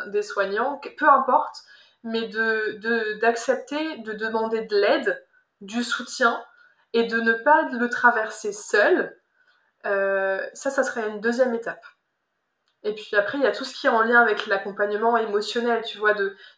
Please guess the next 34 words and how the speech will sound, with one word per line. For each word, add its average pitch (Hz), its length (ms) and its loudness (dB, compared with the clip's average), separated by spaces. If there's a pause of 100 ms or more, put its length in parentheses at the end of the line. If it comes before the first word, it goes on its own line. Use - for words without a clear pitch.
de 208 120 -4
pas 247 260 6
laisser, 240 520 0
euh, 196 300 4
ses 202 340 -6
émotions 214 400 -2
à 214 60 6
l'intérieur 196 340 2
de 202 80 -4
soi 226 220 2
et 214 40 -2
de - 40 -8
se - 140 -12
figer 233 400 -4
ou - 20 -2
de - 60 -8
se - 160 -10
bloquer 208 400 -2
par 196 120 -2
rapport 190 280 -4
à 190 80 -4
ça. 254 160 -6
Il 254 60 -6
y - 40 -2
a - 20 0
vraiment 196 240 -4
cette 220 220 -14
idée 202 140 -4
de 185 100 -14
vivre, 233 320 -4
euh, 190 320 4
ses 196 260 -10
émotions, 196 360 -8
mais 247 180 -6